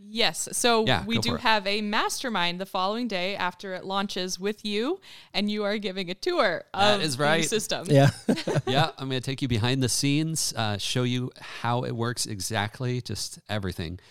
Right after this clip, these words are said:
Speaker 2: and then, uh, answer questions you have right
Speaker 3: Yep.
Speaker 2: there. So that's the day after it's being launched. So it's being launched this coming Monday if you're listening to this podcast when it's, uh, when it's published. And then the day after, the Tuesday after, uh, we're gonna do that, uh, walkthrough mastermind. So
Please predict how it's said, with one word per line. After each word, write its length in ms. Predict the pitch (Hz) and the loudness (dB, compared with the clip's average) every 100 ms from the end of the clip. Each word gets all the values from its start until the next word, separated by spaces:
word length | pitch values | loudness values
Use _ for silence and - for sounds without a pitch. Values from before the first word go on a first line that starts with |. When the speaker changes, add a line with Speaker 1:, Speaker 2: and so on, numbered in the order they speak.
| - _ | -20 _
Speaker 2:
and 160 | 110 110 | 0 2
then, 220 | 104 98 | 2 2
uh, 260 | 95 92 87 | -2 -4 -4
answer 260 | 98 98 - | -6 -8 -8
questions 580 | 120 101 87 - - - | -6 -6 -8 -10 -10 -8
you 80 | 87 | -8
have 280 | - - - | -10 -12 -8
right 100 | 107 | -8
Speaker 3:
Yep. 80 | - | -8
Speaker 2:
there. 200 | 87 90 | -12 -12
So 260 | - - 87 | -6 -4 0
that's 260 | 101 117 - | 0 0 -2
the 120 | 104 | -2
day 340 | 101 117 139 | 0 0 0
after 360 | 127 117 - 107 | -2 -4 -2 -4
it's 120 | 95 | -4
being 200 | 104 92 | -4 -2
launched. 320 | 104 165 - | 0 -2 -4
So 60 | 110 | -8
it's 100 | 92 | -8
being 200 | 110 98 | -8 -6
launched 340 | 92 107 - - | -6 -8 -8 -10
this 140 | 92 | -8
coming 300 | 107 92 82 | -6 -4 -2
Monday 260 | 90 110 120 | -2 -2 -4
if 180 | 92 | -4
you're 140 | 90 85 | -4 -4
listening 340 | 85 - 90 | -4 -4 -4
to 100 | 90 | -4
this 220 | 87 87 - - - - _ | -4 -4 -4 -10 -20 -20 _
podcast 440 | 92 92 110 101 - | -4 -2 -2 -2 -2
when 140 | 95 | -2
it's, 240 | 82 - - | -2 -4 -4
uh, 280 | 87 80 80 87 | -6 -6 -8 -10
when 140 | - 85 | -10 -10
it's 140 | - | -6
published. 460 | - 143 151 - - - - - _ | -2 0 0 -4 -8 -14 -20 -20 _
And 120 | 104 101 | -4 -2
then 140 | 98 | 0
the 80 | 90 | -2
day 200 | 95 117 | -2 -2
after, 300 | 101 92 - 135 | -2 -4 -4 -6
the 100 | 98 | -4
Tuesday 360 | 110 101 98 | -4 -4 -4
after, 340 | 82 - 165 - - | -4 -4 -6 -8 -8
uh, 60 | 95 | -4
we're 180 | 92 90 | -4 -6
gonna 180 | 87 | -6
do 180 | 80 95 | -6 -8
that, 380 | 85 80 - - 80 | -8 -10 -10 -12 -10
uh, 160 | 85 | -10
walkthrough 420 | 78 87 - 57 - - - | -4 -4 -2 -6 -6 -12 -14
mastermind. 440 | - - - - - | -14 -12 -10 -12 -8
So 300 | - 78 | -8 -6